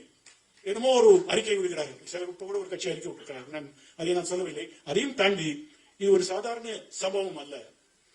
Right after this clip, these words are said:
இதற்கு பின்னணி இருக்கிறது. அந்த பின்னணி என்ன என்பது ஆராய வேண்டும். அதைத்தான் வில்சன் அவர்களும் சொன்னார்கள். செருப்பை வயது செய்த ஒரு சம்பவம் அல்ல, அதுக்கு பின்னால் யார் இருக்கிறார்கள்? நாக்பூர் ஆசிரமம் இருக்கிறதா?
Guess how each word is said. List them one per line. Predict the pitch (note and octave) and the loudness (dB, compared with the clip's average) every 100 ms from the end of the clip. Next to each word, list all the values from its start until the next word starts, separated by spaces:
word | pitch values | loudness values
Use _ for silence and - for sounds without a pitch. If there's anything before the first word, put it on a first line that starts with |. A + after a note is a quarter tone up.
| _ | _
இதற்கு | F3+ G3 G3+ | -4 -4 -8
பின்னணி | A#3 B3 A3+ | -8 -6 -8
இருக்கிறது. | G3 F3+ - - _ _ _ _ _ | -8 -12 -14 -20 _ _ _ _ _
அந்த | F#3 G#3+ G#3 | -4 -4 -4
பின்னணி | B3+ C4 A#3 | -4 -4 -4
என்ன | A#3+ A#3 | -2 -4
என்பது | A3 G#3+ | 2 4
ஆராய | A3 A3+ G#3 | 6 6 4
வேண்டும். | F#3 E3+ E3 D#3+ - _ _ _ | 4 0 -8 -12 -20 _ _ _
அதைத்தான் | D#3 F#3 G#3 G3 | -8 -6 -6 -6
வில்சன் | G3+ A3+ G3 | -6 -4 -2
அவர்களும் | F#3+ F#3 F#3 | -2 -6 -6
சொன்னார்கள். | E3+ C#3 B2 _ _ - | -8 -10 -12 _ _ -14
செருப்பை | E3 A3 B3+ G#3+ | -12 -10 -4 2
வயது | G#3 A3+ | 2 2
செய்த | A3 G#3+ G3+ | -4 0 0
ஒரு | |
சம்பவம் | F3+ F3+ G3 F3+ | 0 -8 -8 -10
அல்ல, | D#3+ D3+ C#3+ - - | -10 -10 -10 -16 -14
அதுக்கு | D#3+ F#3+ F#3+ | -10 -6 -4
பின்னால் | G#3 A#3 A#3+ G3+ | -2 4 8 10
யார் | G#3+ A3 | 10 8
இருக்கிறார்கள்? | G3 G3 E3 - - - - - - - _ _ _ _ _ | 6 4 4 0 -12 -20 -20 -20 -20 -20 _ _ _ _ _
நாக்பூர் | F#3+ A#3 A3+ A3+ | -10 -8 -2 0
ஆசிரமம் | G#3+ A3 G#3+ | 0 0 2
இருக்கிறதா? | G3+ G3+ F#3+ E3+ | 2 4 4 4